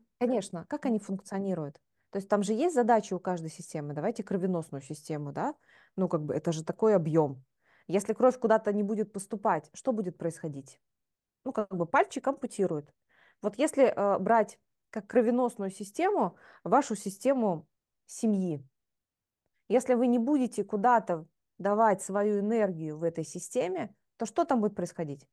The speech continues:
Она будет отваливаться. Да? Как отваливаются отношения, или отваливаются финансы, или отваливается здоровье, да? Или там дети начинают как-то себя очень негативно вести, там, да, особенно в подростковом возрасте,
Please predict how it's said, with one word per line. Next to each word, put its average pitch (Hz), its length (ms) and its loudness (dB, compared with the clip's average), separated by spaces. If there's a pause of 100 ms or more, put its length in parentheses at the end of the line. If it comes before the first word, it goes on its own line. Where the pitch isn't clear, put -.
(400)
Она 190 140 -4
будет 190 240 -6
отваливаться. 175 640 -6 (680)
Да? 294 180 -2
Как 214 200 -8
отваливаются 220 580 0
отношения, 233 880 -4 (320)
или 202 120 0
отваливаются 202 720 2
финансы, 233 920 0 (260)
или 220 140 0
отваливается 226 600 0
здоровье, 208 1000 2 (580)
да? 226 280 4
Или 240 240 0
там 170 300 -2 (120)
дети 262 280 0
начинают 233 400 -4
как-то 196 200 -14
себя - 220 0
очень 214 340 2
негативно 202 500 -2
вести, 196 420 -4
там, 175 280 -6
да, 220 180 0
особенно 180 320 -4
в - 60 -18
подростковом 190 640 0
возрасте, 180 640 -6